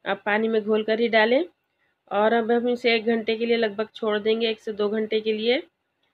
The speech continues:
ताकि अच्छी तरीके से हमारी jelly अच्छी तरीके से set हो जाए।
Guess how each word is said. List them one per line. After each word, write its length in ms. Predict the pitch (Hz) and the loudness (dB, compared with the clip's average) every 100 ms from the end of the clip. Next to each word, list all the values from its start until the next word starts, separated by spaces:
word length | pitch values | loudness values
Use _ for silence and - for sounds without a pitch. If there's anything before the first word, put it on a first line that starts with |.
| _ _ - | _ _ -10
ताकि 240 | 202 233 | -2 0
अच्छी 220 | 226 - 233 | 0 -2 -4
तरीके 340 | 226 226 226 | -2 -2 -2
से 100 | 233 | -2
हमारी 280 | 226 220 226 | -2 0 0
jelly 460 | 208 220 233 226 214 - - | 0 0 0 -2 -4 -8 -18
अच्छी 180 | - 220 | -18 -8
तरीके 320 | 220 214 226 | -4 -4 -4
से 140 | 220 226 | -4 -6
set 260 | - 220 240 | -4 -2 -2
हो 80 | 214 | 0
जाए। 280 | 233 294 | 2 0